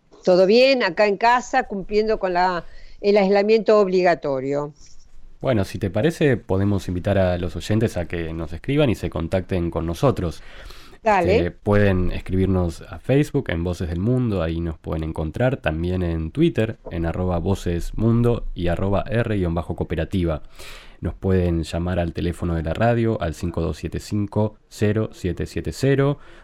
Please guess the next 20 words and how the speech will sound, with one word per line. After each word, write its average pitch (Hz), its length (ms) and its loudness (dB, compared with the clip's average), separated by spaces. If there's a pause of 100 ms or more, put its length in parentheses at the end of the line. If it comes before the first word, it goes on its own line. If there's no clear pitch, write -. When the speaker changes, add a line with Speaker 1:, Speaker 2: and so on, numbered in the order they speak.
Speaker 2:
o 85 220 -2
nos 82 140 -2
pueden 98 160 2
mandar 92 240 2
un 87 80 0
WhatsApp 87 340 0
a 92 80 -4
la 87 120 -2
radio 95 440 -2
también, 101 480 -2
al 90 220 -6
once 110 480 0
cinco 113 420 -2
cero 85 260 -4
cero 85 220 -6
dos 110 340 0
cero 104 440 -2
siete 87 340 -6
siete - 240 -8
cero. 123 380 0